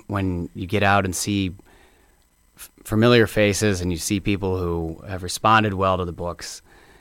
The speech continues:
That's a thrill. Uh, the other aspect of it feels,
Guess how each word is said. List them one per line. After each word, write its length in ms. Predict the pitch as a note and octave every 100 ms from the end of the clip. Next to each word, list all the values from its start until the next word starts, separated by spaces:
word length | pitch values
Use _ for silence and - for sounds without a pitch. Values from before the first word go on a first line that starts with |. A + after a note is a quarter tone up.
| _ -
That's 200 | F#2 -
a 40 |
thrill. 500 | G2 F2+ F#2+ F#2+ F2+ E2+
Uh, 320 | F2+ E2+ E2+ D#2 - -
the 280 | F#2+ F#2+ G#2
other 200 | G#2 G#2
aspect 480 | G2+ G2+ - F2
of 120 | F#2 F2+
it 100 | E2+
feels, 760 | - F#2+ F#2 F2 E2+ - -